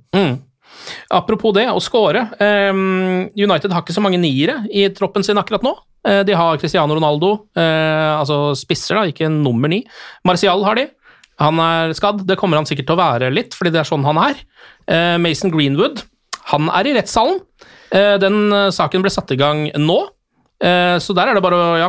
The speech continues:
vente på en dom, men det er vel veldig tvilsomt at han kommer til å gå inn som en nummer ni for Manchester United denne sesongen. Det vil si at der må det nok gjøres noe. Rashford kan spille spiss,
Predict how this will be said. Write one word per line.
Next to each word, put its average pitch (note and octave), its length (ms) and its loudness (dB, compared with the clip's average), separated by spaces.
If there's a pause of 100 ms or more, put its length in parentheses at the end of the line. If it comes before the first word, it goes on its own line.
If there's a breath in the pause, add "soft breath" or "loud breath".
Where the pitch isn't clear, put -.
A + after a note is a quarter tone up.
vente D#3+ 320 -4
på D#3 80 0
en D#3 160 0
dom, G#3 220 0
men A3+ 120 0
det F#3+ 80 2
er F3 220 0
vel F3 180 0
veldig E3 320 0
tvilsomt D#3 360 -2
at D3+ 80 -2
han D3 160 0
kommer C#3+ 160 -2
til D3+ 100 -2
å E3 60 -2
gå D3+ 160 2
inn C#3+ 160 0 (100)
som E3 180 0
en D#3+ 80 0
nummer D#3+ 160 2
ni A3+ 120 0 (220 soft breath)
for - 120 -4
Manchester E3+ 300 2
United D3+ 200 -2
denne D3 160 2
sesongen. A#2+ 360 0 (460 loud breath)
Det F#3+ 100 4
vil G#3 100 0
si F3 140 0 (140)
at E3+ 200 -4
der D#3+ 300 2
må C#3+ 180 -2 (140)
det B2 100 -2
nok D3 160 -4
gjøres D#3+ 500 0
noe. C#3 220 0 (580 loud breath)
Rashford D#3 380 0
kan E3 100 0
spille D#3+ 220 -2
spiss, - 380 -4